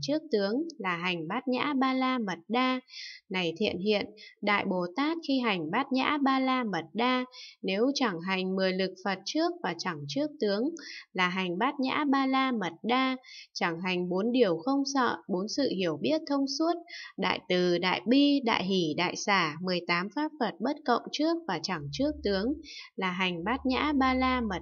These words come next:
Đa. Này thiện hiện, Đại Bồ Tát khi hành Bát Nhã Ba La Mật Đa,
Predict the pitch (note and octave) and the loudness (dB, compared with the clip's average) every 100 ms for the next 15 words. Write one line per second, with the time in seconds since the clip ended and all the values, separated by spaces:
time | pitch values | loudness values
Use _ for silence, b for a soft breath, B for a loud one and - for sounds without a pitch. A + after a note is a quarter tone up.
0 | - A3 B3 B3 B3 _ b b b - | -4 0 2 0 -4 _ b b b -2
1 | G3 F3 F3 A3 - G#3 G#3+ - - B | 0 2 2 2 2 4 4 2 -8 B
2 | B - G#3 G#3 F#3+ F3+ F3 C4 D4 E4 | B 0 2 2 2 0 0 0 0 -2
3 | - C4+ B3 G3 E3 F3+ C4 C4+ C4 D4 | 0 0 2 0 0 -2 0 0 2 2
4 | C#4 C4+ C4 C4 C4 A3 F3+ - A3+ B3+ | 2 2 2 2 0 -2 -4 -2 0 2
5 | B3+ | 0